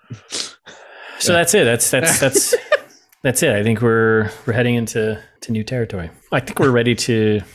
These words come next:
Speaker 2: to start breaking this thing down.
Speaker 1: Let's do it. It's a long one.
Speaker 2: I do. Uh, so there's a, a quick note here, a little asterisk about this movie. So
Speaker 1: <laughs> Listeners,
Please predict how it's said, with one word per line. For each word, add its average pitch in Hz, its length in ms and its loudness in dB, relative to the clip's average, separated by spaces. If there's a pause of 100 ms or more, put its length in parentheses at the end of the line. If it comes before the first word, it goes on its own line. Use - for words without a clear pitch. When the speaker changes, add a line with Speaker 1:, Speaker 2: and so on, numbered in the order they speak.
(220)
Speaker 2:
to 117 100 -12
start 113 400 -6
breaking 117 240 -2
this 104 140 -6
thing 107 120 -8
down. 107 260 -2 (240)
Speaker 1:
Let's 160 200 -2
do 180 160 4
it. 139 100 0 (100)
It's - 120 -6
a 160 40 2
long 156 220 2
one. 127 240 0 (260)
Speaker 2:
I 135 80 0
do. 165 760 4
Uh, 175 160 -2
so 170 180 0
there's 135 180 4
a, 135 60 2
a 120 480 -2 (160)
quick - 300 -4
note 110 340 0 (640)
here, 98 420 -4 (160)
a - 20 -18
little 113 380 -2
asterisk 110 420 -4
about 98 200 -4
this - 180 -12
movie. 90 220 -4
So 110 680 4 (420)
Speaker 1:
<laughs> - 440 -20
Listeners, 139 560 -2